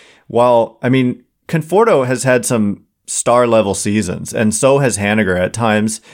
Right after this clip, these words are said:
but it, there's no, like, obvious star in the lineup, but there's also no obvious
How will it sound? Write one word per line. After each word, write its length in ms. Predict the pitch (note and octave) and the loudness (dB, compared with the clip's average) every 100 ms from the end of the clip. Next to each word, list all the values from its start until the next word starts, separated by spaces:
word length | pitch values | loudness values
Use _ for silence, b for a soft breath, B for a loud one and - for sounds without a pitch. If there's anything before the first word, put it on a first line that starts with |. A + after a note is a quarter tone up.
| B B B _ _ - | B B B _ _ -2
but 280 | C3+ B2 | 0 0
it, 280 | A#2+ A2+ - | -2 -6 -2
there's 200 | C3 B2 | 0 2
no, 160 | D#3 D3 | 2 4
like, 260 | C3 A2+ - | 4 0 0
obvious 460 | A2+ B2 A#2+ G#2 | 0 2 0 2
star 480 | - - G2+ G#2 C3 | 0 0 0 2 2
in 100 | C#3 | 0
the 80 | D3 | 0
lineup, 320 | C#3 D3 D3+ | 2 2 0
but 100 | C3 | -2
there's 160 | A2 B2+ | -2 0
also 280 | B2+ - G#2+ | -2 0 2
no 300 | G#2+ A2+ A2 | 4 2 2
obvious 600 | G#2 G#2 G#2 F#2+ - | 0 0 0 -2 -6